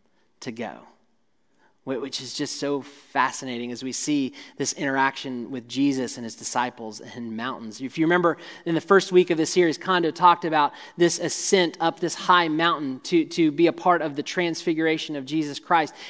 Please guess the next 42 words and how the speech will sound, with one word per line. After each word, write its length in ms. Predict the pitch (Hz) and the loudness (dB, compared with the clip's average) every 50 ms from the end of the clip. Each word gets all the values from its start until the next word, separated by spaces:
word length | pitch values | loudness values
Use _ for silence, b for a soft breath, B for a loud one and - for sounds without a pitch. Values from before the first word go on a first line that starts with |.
| B B | B B
and 100 | 165 160 | -2 -2
just 180 | 165 156 - - | -2 -2 -4 -6
the 60 | 160 | -4
struggle 460 | - - - - 190 185 180 170 170 | -6 -4 0 2 2 4 4 2 0
and 160 | 156 147 139 | -2 -2 -6
pain 300 | - - 180 175 175 165 | -4 -2 0 0 0 0
it 80 | 147 156 | -2 -4
must 180 | 165 156 - | -6 -6 -6
have 100 | 160 139 | -6 -2
been 200 | 135 165 160 156 | -2 0 -2 -2
to 100 | 156 165 | -4 -6
go 340 | 143 139 135 160 160 156 - - | -8 -4 -2 0 0 0 2 4
up 240 | 175 170 165 165 B B B B B B | 6 6 6 4 B B B B B B
this 220 | 165 165 156 - | 0 2 2 2
mountain 340 | 156 160 165 160 151 156 143 | 2 2 2 2 2 -2 -6
to 100 | - 151 | -6 -4
get 140 | 143 160 - | -4 -4 -4
to 80 | - 147 | -4 -6
the 60 | 147 | -4
mountaintop. 600 | 143 143 143 135 143 143 135 151 143 135 139 - | -4 -2 -2 -4 -6 -8 -6 -2 0 0 0 0
And 80 | 165 170 | -2 -2
then 100 | 160 160 | 0 4
last 320 | 165 170 180 180 - - | 6 6 6 6 4 0
week 160 | 175 156 135 | -4 -4 0
we 100 | 156 151 | -2 -2
talked 240 | - 180 175 156 - | 4 4 2 2 2
about 220 | 170 160 151 127 147 | 2 0 0 0 0
this 180 | 143 - - | -6 -6 -2
miracle, 460 | 147 147 160 165 170 165 165 160 147 | 0 2 4 4 4 2 0 -4 -6
the 60 | 139 131 | -6 -6
feeding 400 | - - 196 185 185 175 165 156 | -6 -4 0 2 2 2 2 0
of 80 | 139 - | -4 -8
thousands 720 | - - - 185 170 170 175 170 156 160 156 143 127 - B B B B B | -12 -4 2 4 4 4 4 2 -2 -6 -6 -6 -8 -10 B B B B B
of 160 | 165 143 _ | -12 -12 _
people 300 | - 175 180 175 165 156 | -2 -2 -2 0 0 -4
that's 140 | 147 139 - | -4 -4 -4
happening 460 | - 180 170 170 165 - 160 151 143 | 2 2 2 2 2 -2 -4 -6 -6
on 140 | 120 151 160 | -4 -4 -4
this 160 | 160 147 - | -2 -4 -2
mountainside 580 | 156 160 160 165 160 160 156 - 165 147 143 143 | 0 0 0 0 -2 -6 -4 -2 0 0 0 -2
as 140 | 139 123 127 | -4 -6 -4
Jesus 460 | - 165 170 165 160 151 135 - | -2 2 2 2 2 0 -2 -6